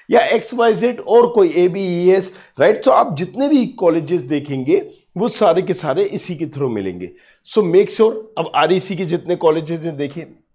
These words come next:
आ, मणिपुरी, आजमगढ़,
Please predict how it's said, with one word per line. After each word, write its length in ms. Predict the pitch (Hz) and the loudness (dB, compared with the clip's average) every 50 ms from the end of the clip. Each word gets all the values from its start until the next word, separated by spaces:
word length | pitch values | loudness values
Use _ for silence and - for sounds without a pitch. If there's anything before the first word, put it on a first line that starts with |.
| _ _ _ _ _ _ _ - | _ _ _ _ _ _ _ -4
आ, 240 | 123 123 127 131 131 - - - - | 0 2 4 4 4 2 -2 -10 -10
मणिपुरी, 580 | 113 131 143 147 160 156 160 156 147 156 151 151 | -4 -4 -4 -4 -4 -8 -8 -8 -6 -6 -4 -4
आजमगढ़, 760 | 143 92 80 107 131 135 139 143 147 139 143 143 143 143 | -6 -6 -4 -4 -2 -2 -2 -2 -4 0 2 2 2 2